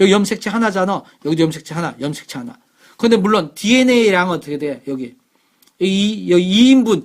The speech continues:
몸이 뚱뚱해서 거의 이 인분에 가깝게 생겼지만, 이 인분은 아니고 두 사람은 아니야. 근데 그 정도인데 몸무게가 확 반으로 줄어버렸죠. 그래서 디엔에이 량은 반으로 줍니다. 이건 디엔에이 양은 반으로 줄었다. 이것도.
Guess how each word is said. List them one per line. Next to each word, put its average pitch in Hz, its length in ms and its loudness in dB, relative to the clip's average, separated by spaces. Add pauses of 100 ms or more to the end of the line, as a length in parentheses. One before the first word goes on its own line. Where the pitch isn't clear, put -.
(120)
몸이 226 260 2
뚱뚱해서 254 420 0
거의 202 160 0
이 196 220 2
인분에 254 320 4
가깝게 190 380 -6
생겼지만, 190 680 -2
이 180 160 -4
인분은 220 300 -2
아니고 151 240 -4
두 180 140 -10
사람은 214 280 -2
아니야. 147 300 -6 (240)
근데 190 240 -2
그 180 140 -10
정도인데 180 580 0 (160)
몸무게가 175 480 0
확 - 240 -4
반으로 156 320 -4
줄어버렸죠. 147 680 -8 (240)
그래서 160 300 -6 (200)
디엔에이 226 1600 0
량은 160 520 0 (200)
반으로 143 460 -8
줍니다. 123 560 -16 (600)
이건 151 380 -8
디엔에이 202 420 -2
양은 175 240 -2
반으로 156 380 -4
줄었다. 139 680 -6 (300)
이것도. 147 520 -4